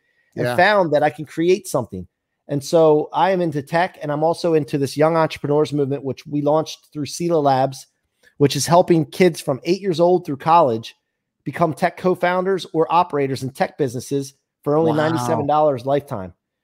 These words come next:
Speaker 1: And we take that money and we use that money, the ninety-seven dollars, we're using it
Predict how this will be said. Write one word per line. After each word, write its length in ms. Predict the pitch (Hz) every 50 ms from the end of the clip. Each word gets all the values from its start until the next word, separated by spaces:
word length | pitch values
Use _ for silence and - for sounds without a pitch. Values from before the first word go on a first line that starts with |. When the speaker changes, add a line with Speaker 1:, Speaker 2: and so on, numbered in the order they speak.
| _ _ _ _
Speaker 1:
And 100 | - 143
we 80 | 147 143
take 260 | - 208 202 196 -
that 180 | 190 170 160
money 340 | 165 170 196 214 196 165 160
and 100 | - 147
we 100 | 143 156
use 280 | 156 160 185 208 190 165
that 160 | 196 170 165
money, 200 | 170 175 185 170
the 100 | 143 143
ninety-seven 460 | 151 151 156 165 - - 170 156 156
dollars, 420 | 156 156 160 180 208 214 190 - - _ _ _ _
we're 80 | - 156
using 360 | 156 165 190 226 214 196 180
it 140 | 165 160 -